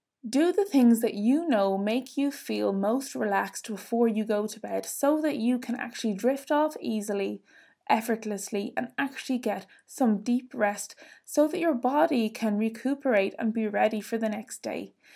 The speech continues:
in the best way possible. Don't scre-, scrimp on sleep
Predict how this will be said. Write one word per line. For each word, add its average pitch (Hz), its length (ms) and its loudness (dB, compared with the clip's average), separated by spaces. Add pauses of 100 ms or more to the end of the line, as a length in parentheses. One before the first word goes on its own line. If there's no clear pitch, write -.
(220)
in 233 320 8
the 226 80 4
best 214 500 -4 (140)
way 185 340 -2 (120)
possible. - 500 -8 (800)
Don't 226 280 4
scre-, 302 480 -2
scrimp 294 440 2 (100)
on 277 480 2
sleep 220 460 -6